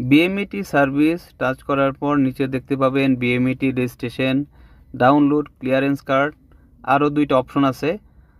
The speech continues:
আপনারা বিএমইটি রেজিস্ট্রেশন এখানে টাচ করবেন। এরপর আপনাদের সামনে যে ইন্টারফেসটা আসবে, এখানে বেশ কয়েকটা অপশন চলে আসছে, বিএমইটি রেজিস্ট্রেশন কার্ড, বিএমইটি স্মার্ট কার্ড,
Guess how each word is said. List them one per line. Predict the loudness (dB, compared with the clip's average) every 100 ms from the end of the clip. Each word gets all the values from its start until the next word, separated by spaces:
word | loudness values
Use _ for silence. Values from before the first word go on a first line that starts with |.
| -20 _ _ _ _ _ -8
আপনারা | 2 2 4 2 0 -4
বিএমইটি | -2 0 0 -4 -4 -2
রেজিস্ট্রেশন | -2 -2 -10 -8 -8 -8 -10
এখানে | -6 -2 0 -2
টাচ | -6 -10
করবেন। | -12 -14 -14 -16 -16 -20 _ _ -20 -20 -20 _ -20 -20 -20 -20 -20 -20 _ -20 -20 -10 0
এরপর | 0 4 2
আপনাদের | 2 -2 -6 -6
সামনে | -4 -4 -2
যে | -2
ইন্টারফেসটা | -2 -4 -2 -2 0 0
আসবে, | 0 0 -2
এখানে | 0 0 2 -2
বেশ | -4 0
কয়েকটা | 0 0 -2
অপশন | -2 -4 -2
চলে | 0 0
আসছে, | 0 -4 -2
বিএমইটি | 0 2 2 0 -2 -2 -2
রেজিস্ট্রেশন | -4 -8 -10 -8 -4 -2 0
কার্ড, | -2 -2 -4
বিএমইটি | -2 -2 -4 -4 -8 -8
স্মার্ট | -2 0 0 -2
কার্ড, | -2 -2